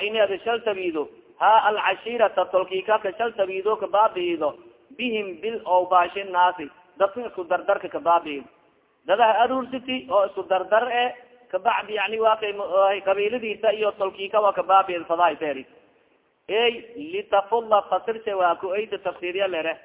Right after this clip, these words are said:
Litafulla la fasiraay. Ey, litufarriqa anta, inaad shal tabiido.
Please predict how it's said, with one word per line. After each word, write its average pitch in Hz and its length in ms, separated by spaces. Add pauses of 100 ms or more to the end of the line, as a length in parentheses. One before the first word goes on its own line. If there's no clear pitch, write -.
(140)
Litafulla 196 520
la 185 100
fasiraay. 156 420 (400)
Ey, 226 300 (180)
litufarriqa 196 1080
anta, 214 260
inaad 202 380
shal 220 220
tabiido. 196 540